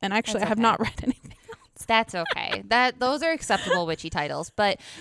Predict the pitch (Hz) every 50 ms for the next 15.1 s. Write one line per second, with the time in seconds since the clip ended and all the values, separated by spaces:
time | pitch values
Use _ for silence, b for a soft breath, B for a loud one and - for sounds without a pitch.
0 | B 220 240 247 254 269 277 285 285 277 - - 269 254 233 220 220 220 202 -
1 | - - 220 208 202 196 190 185 180 175 165 - - - 202 185 180 175 170 170
2 | 165 170 175 170 175 - - 175 170 165 165 165 165 165 165 165 165 165 160 156
3 | - 165 160 151 147 151 - - 240 226 226 220 262 339 370 359 262 247 - 214
4 | - 185 - 156 - - - 170 - - 262 285 262 339 285 - - - 214 220
5 | 247 269 294 302 294 - 294 277 - - - 247 233 233 233 233 214 190 - 202
6 | - - 190 185 190 180 175 190 233 262 240 208 196 180 170 156 143 165 220 226
7 | 190 185 - 175 - - - _ _ _ - - 226 208 185 - 196 - - 262
8 | 247 226 - 233 226 226 240 - 233 226 208 220 214 196 202 196 185 190 180 214
9 | 214 196 196 196 190 190 185 180 - b b b b b b b - 196 185 -
10 | - 196 226 330 349 302 262 269 - 214 196 190 196 - - - 208 202 190 185
11 | 180 180 202 b b b b b b b - 185 175 160 - 196 220 226 247 247
12 | 247 240 226 233 - - 214 - - 214 214 214 196 202 185 196 185 170 180 -
13 | - 196 196 175 180 180 - 170 156 - - 170 175 - - 156 - 160 170 165
14 | - 190 - - 160 151 - - 202 208 180 165 165 165 165 220 214 170 160 -
15 | 151 -